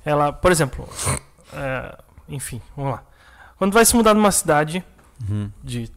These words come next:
Speaker 1: de São Paulo, que seja, e vai pra cá, pra Antônio Carlos.
Speaker 2: Uhum.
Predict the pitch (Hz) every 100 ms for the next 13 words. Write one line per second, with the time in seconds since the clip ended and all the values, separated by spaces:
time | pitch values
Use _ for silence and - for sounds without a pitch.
0 | - 120 - - 101 - 139 139 - -
1 | 143 156 165 151 156 160 - 165 - 214
2 | 226 214 196 - 123 - - - 120 104
3 | 113